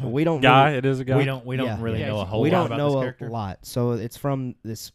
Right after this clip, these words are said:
Speaker 1: book series called Aftermath. It's
Speaker 2: Okay.
Speaker 1: after Return of the Jedi.
Speaker 2: Okay.
Speaker 1: Cobb Vanth is, like Nolan said, a sheriff on Tatooine.
Speaker 2: Okay, so
Speaker 1: Now
Speaker 2: is he,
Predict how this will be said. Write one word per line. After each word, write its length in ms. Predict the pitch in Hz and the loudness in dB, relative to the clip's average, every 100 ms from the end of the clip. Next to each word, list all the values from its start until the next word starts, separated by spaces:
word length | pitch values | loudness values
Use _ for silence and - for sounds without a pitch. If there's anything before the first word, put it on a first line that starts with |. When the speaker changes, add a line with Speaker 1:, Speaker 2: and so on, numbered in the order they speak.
| _ | _
Speaker 1:
book 360 | 107 131 127 - | -8 -6 -6 -6
series 420 | 123 110 101 98 | -8 -6 -6 -8
called 260 | 104 90 | -8 -8
Aftermath. 680 | 76 104 - 123 120 123 - | -10 -12 -10 -8 -6 -8 -10
It's 200 | 92 - - - | -16 -16 -18 -16
Speaker 2:
Okay. 100 | 117 | -14
Speaker 1:
after 380 | 117 131 127 127 | -10 -8 -8 -10
Return 260 | 117 - 113 | -12 -10 -8
of 60 | |
the 80 | 123 | -6
Jedi. 400 | 123 92 90 87 _ - | -6 -8 -10 -16 _ -20
Speaker 2:
Okay. 240 | 101 95 98 - _ _ | -16 -14 -16 -18 _ _
Speaker 1:
Cobb 260 | 117 123 123 | -8 -6 -4
Vanth 320 | 127 127 127 - | -4 -4 -6 -10
is, 340 | 113 110 107 107 | -8 -8 -8 -10
like 160 | 110 | -12
Nolan 280 | 113 110 110 | -8 -8 -8
said, 180 | - 104 | -8 -10
a 60 | |
sheriff 440 | 92 127 113 98 - | -8 -8 -8 -8 -12
on 160 | 104 | -12
Tatooine. 600 | 98 117 101 92 85 82 - _ - | -10 -10 -12 -12 -14 -14 -18 _ -14
Speaker 2:
Okay, 260 | 110 101 90 | -10 -8 -6
so 80 | 110 | -4
Speaker 1:
Now 160 | 110 110 | -2 -2
Speaker 2:
is 160 | 107 | -2
he, 480 | 127 127 120 113 87 | -4 -2 -4 -4 -8